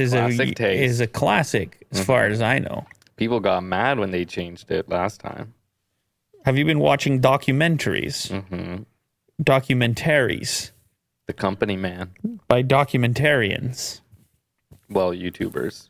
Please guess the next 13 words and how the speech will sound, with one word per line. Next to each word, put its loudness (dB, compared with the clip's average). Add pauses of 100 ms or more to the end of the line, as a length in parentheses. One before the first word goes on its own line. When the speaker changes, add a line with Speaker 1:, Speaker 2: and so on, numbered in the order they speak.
Speaker 1:
You 4
must 2
have 4
friends 0
who, 0
Speaker 2:
<laughs> -2
Speaker 1:
who -2
make 0
documentaries, -2
Mo. -4 (160)
Speaker 2:
I 0
do. -2 (100)
<laughs> -8